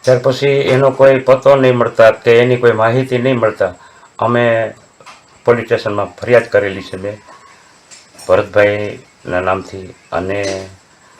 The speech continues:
આનો અમને ન્યાય ચોક્કસ પોલીસ આપશે એવો અમને વિશ્વાસ છે અને અમે હવે આને ન્યાય મળે એવું કાંઈ થાય તો એ અમે અપેક્ષા રાખી છીએ, સાહેબ.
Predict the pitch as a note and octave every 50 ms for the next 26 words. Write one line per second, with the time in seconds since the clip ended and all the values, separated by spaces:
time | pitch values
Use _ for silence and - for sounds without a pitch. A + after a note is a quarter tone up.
0 | _ - _ _ _ _ - F2+ G#2 G#2 G2+ G2 G2 G2+ G2+ F#2+ F#2 F#2+ G2+ A2
1 | A2+ G#2+ G2+ G2 - G#2 G2+ - - G#2+ G2 - - - - - - - _ _
2 | _ _ - G2+ G2 F#2+ D#2 G2 G#2 G#2+ - - - F#2 F2+ G2 G2+ F#2+ F#2+ G2
3 | G2+ G2 G2 F#2+ G2 - - _ _ _ _ - - - - _ _ A2+ A#2 -
4 | - C3 G2 F#2+ - - - F2 D#2+ C#2 - - - - - - _ _ - -
5 | G2 G2+ F#2+ G2 G#2 A2 A2+ G#2+ G#2+ G#2 G2+ G2 F#2+ G2 G2+ _ _ _ - -
6 | - - - - - - A#2 A#2+ G#2+ G#2 G#2+ A#2 C3 C#3+ C#3 B2+ A#2+ A#2 A2 G#2
7 | G2+ A2 B2 A#2+ A2+ G2 - G#2 G#2 G2 - - A2+ A#2+ A2 F#2 F#2 - _ _
8 | _ _ _ _ _ _ _ _ _ _ _ _ _ _ _ _ _ _ _ _
9 | _ _ _ - - G2 G2 G2 A#2 A#2+ A2 G2+ G2+ G2+ G2 F#2+ G2 G2 - _
10 | - - - G2+ F#2+ - - - F#2 E2+ F2 F2+ - - E2+ - - - - D2
11 | C2+